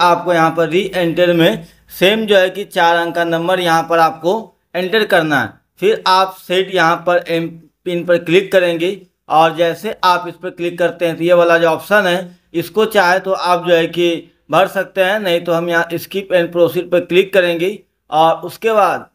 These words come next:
जो भी यहाँ पे आपका जो रजिस्टर्ड मोबाइल नंबर है उस पर यहाँ पर ओटीपी सेंड किया जाएगा और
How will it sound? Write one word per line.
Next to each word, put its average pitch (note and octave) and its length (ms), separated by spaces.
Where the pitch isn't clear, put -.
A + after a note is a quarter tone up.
जो E3 140
भी F#3 140
यहाँ F3+ 340
पे F#3 120
आपका E3+ 280
जो E3+ 140
रजिस्टर्ड E3 460
मोबाइल D#3+ 380
नंबर F3 300
है F#3 300
उस E3+ 140
पर G#3 140
यहाँ F#3 220
पर F#3 160
ओटीपी F3 440
सेंड F3 360
किया E3+ 240
जाएगा E3 400
और D3+ 140